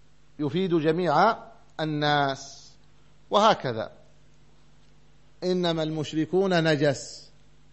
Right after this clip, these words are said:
فدخول الألف واللام في الجمع يفيد العموم ويدخل فيه كل مشرك. ثم قال: "والنكرات في سياق النفي تعطي العموم أو سياق النهي".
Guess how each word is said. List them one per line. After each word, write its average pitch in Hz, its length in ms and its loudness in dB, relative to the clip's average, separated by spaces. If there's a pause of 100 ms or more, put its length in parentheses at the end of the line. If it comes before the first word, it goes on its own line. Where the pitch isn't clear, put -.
(720)
فدخول 165 440 -2
الألف 175 360 -2
واللام 151 440 0
في 135 60 -4
الجمع 147 440 0 (880)
يفيد 160 640 -2 (920)
العموم 151 640 0
ويدخل 156 440 -2
فيه 165 500 -4 (380)
كل 160 300 0
مشرك. 143 460 -4 (1080)
ثم 196 180 2
قال: 185 300 6
"والنكرات 180 840 4
في 170 220 -2
سياق 190 480 2
النفي 175 520 -2 (160)
تعطي 139 240 -4
العموم 185 500 0
أو 175 260 0
سياق 196 500 2
النهي". 165 520 -2